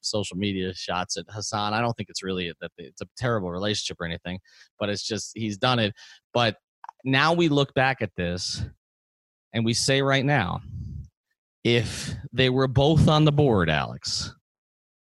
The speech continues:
who would you take? 'Cause, 'cause Donovan was not on the board. He was gone one pick before. If they were both on the board,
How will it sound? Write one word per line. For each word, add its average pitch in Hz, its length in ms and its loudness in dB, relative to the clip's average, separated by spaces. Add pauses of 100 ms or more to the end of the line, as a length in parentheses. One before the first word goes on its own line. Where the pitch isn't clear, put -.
(500)
who 139 140 2
would 151 180 6
you 143 100 4
take? - 400 0 (680)
'Cause, - 220 2
'cause 139 280 0
Donovan 185 360 4
was 170 140 4
not 160 180 4
on 156 80 4
the 135 60 4
board. 80 300 -2 (220)
He 113 80 -2
was 110 160 -2
gone 98 400 0
one 101 160 0
pick 110 180 -2
before. 90 460 2 (580)
If - 100 -6
they 113 100 4
were 117 100 6
both 135 280 4
on 143 100 6
the 135 60 6
board, 117 440 6